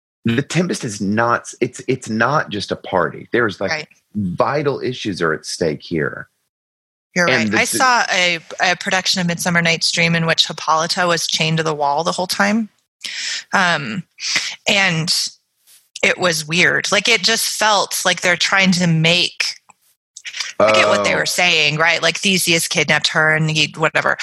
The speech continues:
Speaker 2: But, like, I get, I get what they're trying to say about it, but it didn't fit. Like, it, it, it just felt forced. Like, they're trying to make some kind of social commentary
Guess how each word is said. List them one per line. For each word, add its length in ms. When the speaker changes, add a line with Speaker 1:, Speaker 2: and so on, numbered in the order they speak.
Speaker 2:
But, 100
like, 180
I 80
get, 240
I 100
get 180
what 120
they're 140
trying 220
to 60
say 260
about 240
it, 180
but 220
it 80
didn't 320
fit. 580
Like, 120
it, 180
it, 180
it 120
just 340
felt 300
forced. 960
Like, 140
they're 200
trying 420
to 140
make 360
some 220
kind 220
of 80
social 460
commentary 920